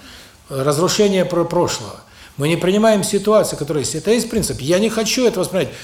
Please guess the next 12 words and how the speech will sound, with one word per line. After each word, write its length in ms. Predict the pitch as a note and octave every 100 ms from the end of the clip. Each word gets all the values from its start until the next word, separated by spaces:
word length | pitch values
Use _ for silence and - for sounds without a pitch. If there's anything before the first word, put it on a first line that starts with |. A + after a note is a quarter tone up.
| - C#3+
Мир 240 | G3 F#3+
не 140 | G3
такой, 420 | F3+ E3+ - A#3+ A#3
каким 400 | F#3 - G#3+ G3+
я 80 |
его 160 | F#3+ F#3
хочу 260 | F3 E3+ F#3+
видеть. 400 | D#3+ A#2+ A2+ -
Всё. 320 | F#3 D3+ - - - -
Процесс 400 | D#3 - G#3 F#3+
раковый 320 | F3 - D3
пошёл. 340 | D3+ C3 A#2